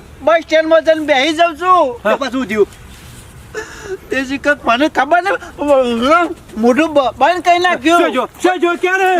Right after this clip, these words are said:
Speaker 2: શું હતો લે?
Speaker 3: શું જો? દેખાતો નહીં એક આટલામાં.
Speaker 1: મા-,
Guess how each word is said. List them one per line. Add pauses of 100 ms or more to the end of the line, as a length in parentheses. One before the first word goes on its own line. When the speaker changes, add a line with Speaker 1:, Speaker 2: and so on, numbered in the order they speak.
(160)
Speaker 2:
શું
હતો
લે? (560)
Speaker 3:
શું
જો? (800)
દેખાતો
નહીં
એક (100)
આટલામાં.
Speaker 1:
મા-,